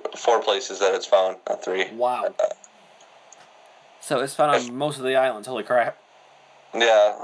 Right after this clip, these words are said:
Speaker 1: I would probably end up moving to Hawaii, in the Honolulu area.
Speaker 2: Yeah. And the good thing is, it's harmless to humans. 'Cause it's really small.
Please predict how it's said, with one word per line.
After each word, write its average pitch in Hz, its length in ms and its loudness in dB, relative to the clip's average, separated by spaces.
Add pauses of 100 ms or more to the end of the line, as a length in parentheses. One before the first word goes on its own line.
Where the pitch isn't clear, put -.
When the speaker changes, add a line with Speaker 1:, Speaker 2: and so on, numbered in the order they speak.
Speaker 1:
I 117 160 6
would 113 220 -6
probably 104 560 2
end 98 160 0
up 95 120 0
moving 98 300 -2
to 101 80 -8
Hawaii, 95 520 2 (580)
in 101 80 -4
the 98 100 2
Honolulu 95 640 2
area. 95 420 0 (640)
Speaker 2:
Yeah. 143 360 2 (1160)
And 165 240 -2 (480)
the 143 80 -6
good 151 140 -4
thing 185 100 -4
is, 180 100 -4
it's - 180 -10
harmless 175 420 0
to 139 60 -14
humans. - 400 -8 (1800)
'Cause - 100 -10
it's 151 160 -10
really 151 400 -2
small. 151 440 -2